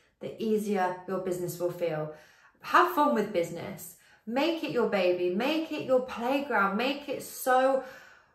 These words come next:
nourishing and fulfilled that you can't help but share your message, share your products, share your services with the entire world.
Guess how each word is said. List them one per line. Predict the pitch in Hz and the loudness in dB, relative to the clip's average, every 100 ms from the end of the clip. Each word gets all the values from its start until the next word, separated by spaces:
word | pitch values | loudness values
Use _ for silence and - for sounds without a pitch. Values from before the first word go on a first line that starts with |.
| _ | _
nourishing | 208 226 294 330 - - 247 214 | -2 4 4 4 2 2 2 2
and | - 214 | -2 -6
fulfilled | - 208 - 277 285 254 202 - | -6 -12 -4 2 4 4 0 4
that | 220 214 - | 6 6 4
you | 202 277 - | -2 -2 -2
can't | 262 262 | -2 -2
help | - 233 294 - | 2 4 4 2
but | - | -2
share | - - 226 233 220 | -4 -2 2 4 4
your | 202 | 2
message, | 202 202 - 185 | 0 -2 -4 -6
share | - - 214 220 | -6 2 4 4
your | 202 | 4
products, | - 185 175 170 | 0 -2 -2 -4
share | - 196 196 | -4 -2 -2
your | 190 | -2
services | - 180 180 175 170 170 - | -2 2 2 2 0 -2 -4
with | 190 202 196 | -2 -2 -2
the | 190 | -4
entire | - 175 - 165 160 160 | -4 -8 -6 -4 -2 -2
world. | 156 - - | -2 -4 -8